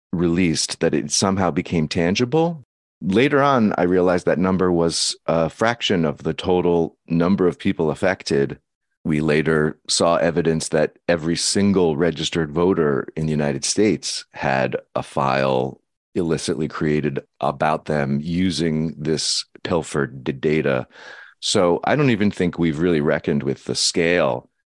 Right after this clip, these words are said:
of the scandal, but it shows that we fixate on numbers and need them to somehow process things. But it was a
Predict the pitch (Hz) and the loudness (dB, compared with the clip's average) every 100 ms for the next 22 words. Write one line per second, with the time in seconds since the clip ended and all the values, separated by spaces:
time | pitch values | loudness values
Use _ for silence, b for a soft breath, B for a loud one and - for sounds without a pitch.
0 | _ _ _ _ 67 65 67 - 71 64 | _ _ _ _ -4 -2 -4 -2 -2 0
1 | 65 64 60 - _ _ _ - 78 80 | 0 -2 -2 -6 _ _ _ 0 0 0
2 | - 98 90 - 76 69 - _ _ _ | 2 4 2 2 0 0 -2 _ _ _
3 | - 78 - 110 - - 71 - - 69 | -6 -6 -4 -4 -2 0 0 -2 -4 -2
4 | 67 65 65 64 _ _ _ 67 78 90 | 0 0 -2 -6 _ _ _ -2 0 0
5 | 78 62 60 71 71 92 110 110 82 71 | 0 -2 -2 -2 0 4 4 2 0 -2
6 | 62 57 - 71 - 78 71 69 - 80 | -4 -4 -4 -4 -2 -2 -2 -4 -4 -2
7 | 69 - 71 58 - - - - 71 50 | 0 0 -2 -4 -6 -10 -14 -6 -6 -6
8 | - - - _ _ _ - 92 87 - | -10 -12 -14 _ _ _ -2 2 2 0
9 | b b b _ 107 - 95 107 110 110 | b b b _ 0 2 2 4 6 4
10 | 107 - - _ _ _ 90 90 87 82 | 2 -4 -8 _ _ _ 4 4 4 2
11 | 80 | -2